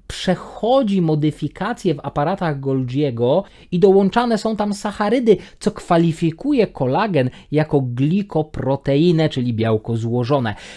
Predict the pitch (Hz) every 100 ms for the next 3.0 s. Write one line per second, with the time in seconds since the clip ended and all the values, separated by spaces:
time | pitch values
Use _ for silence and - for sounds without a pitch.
0 | - 127 117 117 185 285 285 190 139 147
1 | 127 143 151 - 277 254 147 143 139 135
2 | - 170 254 170 120 123 110 117 202